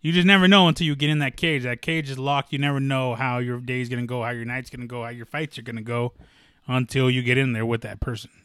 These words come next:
Like, you watch as much film and you're like, "Holy shit, this guy's way stronger than I thought." Um, so that's the way cookie crumbles.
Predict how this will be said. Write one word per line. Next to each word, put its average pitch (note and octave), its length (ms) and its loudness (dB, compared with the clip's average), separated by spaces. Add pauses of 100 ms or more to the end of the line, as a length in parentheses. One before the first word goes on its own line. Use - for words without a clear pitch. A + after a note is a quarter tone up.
Like, A#2+ 140 -6
you C3+ 160 -2
watch C3+ 260 2
as C3 60 -4
much B2 240 -2
film D3 280 -2
and B2 80 -2
you're A2+ 120 -2
like, G#2+ 160 -8
"Holy B2+ 280 -4
shit, C3+ 380 -8 (380)
this B2+ 160 -6
guy's B2 200 -4
way A#2 240 2
stronger C#3 460 0
than A2+ 120 -4
I G#2+ 100 -6
thought." A#2 380 -8 (720)
Um, G2+ 580 -8 (600)
so G#2 300 -8 (1700)
that's - 180 -20
the - 60 -12
way G#2+ 120 -10
cookie A#2 240 -12
crumbles. - 520 -10